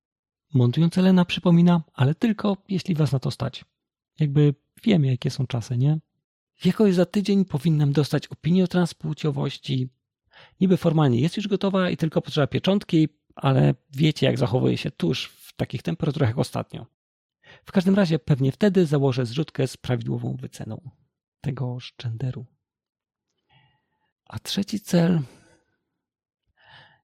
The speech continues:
trzeci cel to coś, co wyszło dosłownie wczoraj na terapii.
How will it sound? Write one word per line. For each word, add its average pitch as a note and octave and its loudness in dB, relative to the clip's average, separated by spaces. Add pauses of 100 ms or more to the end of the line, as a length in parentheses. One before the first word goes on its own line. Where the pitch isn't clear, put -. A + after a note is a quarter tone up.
trzeci - -4
cel F3+ 0
to C#3+ 0
coś, - -6
co C3 -2
wyszło C3 -2
dosłownie F3 0
wczoraj D#3 2
na D3+ 2
terapii. B2+ -4